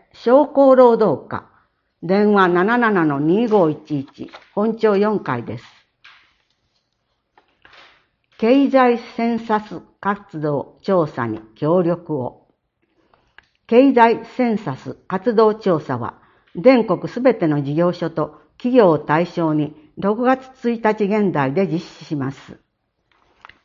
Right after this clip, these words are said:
詳しいことのお問い合わせは、総務課、電話七七の二五一一へ。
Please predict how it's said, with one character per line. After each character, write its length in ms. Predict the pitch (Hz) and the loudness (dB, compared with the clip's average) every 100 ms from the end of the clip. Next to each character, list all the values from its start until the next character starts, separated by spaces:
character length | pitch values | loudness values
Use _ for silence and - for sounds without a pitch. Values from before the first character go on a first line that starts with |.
| - | -2
詳 240 | 233 262 | 4 4
し 140 | 269 226 | 4 0
い 20 | |
こ 140 | 185 | 0
と 120 | 170 | 2
の 120 | 156 151 | 2 0
お 60 | |
問 240 | 151 196 190 | 0 2 4
い 60 | |
合 60 | 180 | 2
わ 80 | 180 | 2
せ 160 | 175 | 0
は、 160 | 160 160 | 0 0
総 300 | - 190 202 | -2 0 2
務 220 | 208 196 | 2 0
課、 280 | 185 - - _ - | -2 -4 -6 _ -4
電 300 | 165 202 202 | 2 4 4
話 160 | 190 | 2
七 280 | 175 170 226 | 2 2 2
七 280 | 233 202 156 | 2 2 2
の 180 | 139 131 | 0 0
二 260 | 165 214 | 2 2
五 240 | 226 208 151 | 4 4 2
一 280 | 147 - 131 | -4 -6 -6
一 260 | 123 123 | -6 -10
へ。 160 | 104 | -10